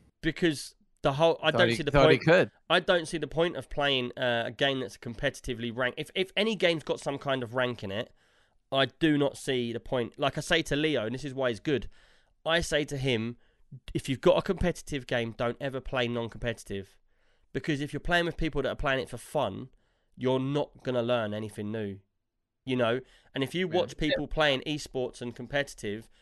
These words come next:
Speaker 1: and you watch a competitive match, and then you watch a normal match, the gameplay styles are just so different that, like, I say to him, "Don't go into normal lobbies, because if you go into them normal lobbies, then people are gonna bring you down.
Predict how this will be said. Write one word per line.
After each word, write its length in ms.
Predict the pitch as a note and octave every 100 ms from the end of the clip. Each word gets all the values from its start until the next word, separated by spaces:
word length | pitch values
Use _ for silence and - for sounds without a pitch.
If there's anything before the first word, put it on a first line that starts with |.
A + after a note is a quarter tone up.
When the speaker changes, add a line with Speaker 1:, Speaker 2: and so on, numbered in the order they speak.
| _
Speaker 1:
and 80 | B2
you 80 | B2
watch 140 | B2+
a 40 | -
competitive 480 | B2 D3+ C#3 C#3 B2
match, 260 | B2 -
and 80 | A#2+
then 40 | B2
you 60 |
watch 200 | B2 -
a 20 |
normal 300 | B2 D#3 D3
match, 300 | A#2 G#2 -
the 100 | -
gameplay 640 | A#2 D3 D#3 C#3+ B2 A#2 A#2+ _ _
styles 600 | - - D3 C#3+ C3 A2 -
are 60 | A#2+
just 260 | C3 -
so 300 | - - C3
different 480 | A2 B2+ - F#2 - _ _ _ _ -
that, 260 | B2 A2+ _ -
like, 300 | C3 A2 -
I 120 | D3+
say 180 | D3+ D3+
to 120 | C3+
him, 240 | A#2 D3+ B2
"Don't 280 | D#3+ E3 D3
go 140 | C3
into 220 | B2 A2+
normal 280 | B2 A#2+ A2+
lobbies, 360 | G#2+ G#2 A#2 B2+
because 420 | B2+ - B2+ A2+ - - -
if 140 | B2
you 60 | E3
go 140 | E3+
into 140 | E3 D#3
them 140 | D3+
normal 220 | D#3 D3
lobbies, 240 | D#3 C#3+ A2+
then 140 | D#3
people 180 | E3 E3
are 40 | D3
gonna 140 | C#3
bring 180 | C3 C3
you 60 | B2
down. 380 | C#3 B2+ F#2+